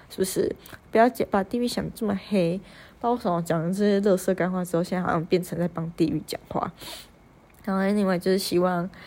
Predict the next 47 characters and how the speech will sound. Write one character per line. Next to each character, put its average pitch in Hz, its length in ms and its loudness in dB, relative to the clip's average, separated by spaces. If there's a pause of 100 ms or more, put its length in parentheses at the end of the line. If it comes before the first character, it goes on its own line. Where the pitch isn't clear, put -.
(300)
那 254 100 0
些 - 140 0
人 214 420 4
以 196 80 4
后 247 160 10
如 233 100 12
果 208 160 10
真 214 160 4
的 208 80 2
去 214 200 2
了 196 80 6
地 214 240 2
狱， 202 160 2
可 208 120 -2
以 196 80 0
开 202 320 2
设 196 220 0
一 190 60 0
些 196 160 -2
线 190 200 0
上 185 240 -2
剪 - 160 -4
辑 - 220 -10
课 190 180 2
程， 190 240 -4
教 208 160 4
家 208 240 4
酒 180 160 2
们 - 200 -2
怎 - 100 -2
么 170 240 2
剪 170 300 0
辑 170 320 0
啊、 185 320 2
直 185 400 -4
播 208 320 6
啊， 190 180 0 (340)
不 - 80 0
要 208 140 4
只 196 160 -2
会 185 140 4
看 196 400 4
抖 - 260 0
音、 190 180 2
小 - 160 -4
红 - 220 -6
书。 - 300 -4